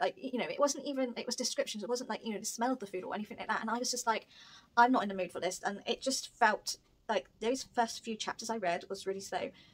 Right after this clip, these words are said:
Lucy actually agreed with me. She said the first half was really slow, but what, once you got halfway, things did pick up, and there was, like, a,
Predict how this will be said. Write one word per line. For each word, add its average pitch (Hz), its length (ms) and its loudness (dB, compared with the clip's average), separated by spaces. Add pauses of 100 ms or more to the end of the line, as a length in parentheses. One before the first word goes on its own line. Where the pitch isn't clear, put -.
(100)
Lucy 285 280 2
actually 220 180 -2
agreed 214 180 -2
with 190 60 -14
me. 190 80 -2
She - 100 -6
said - 120 -8
the 226 40 -10
first 240 280 0
half 196 180 4
was 196 100 -8
really 190 120 -2
slow, 190 360 -2
but - 140 -8
what, 196 220 2 (180)
once 220 240 -2
you 220 40 -10
got 208 180 -2
halfway, 185 500 -2 (120)
things 196 220 -4
did 190 160 -10
pick - 180 -14
up, 220 180 2 (400)
and 202 120 -4
there 190 80 0
was, 185 160 -2
like, 175 160 -4
a, - 80 -8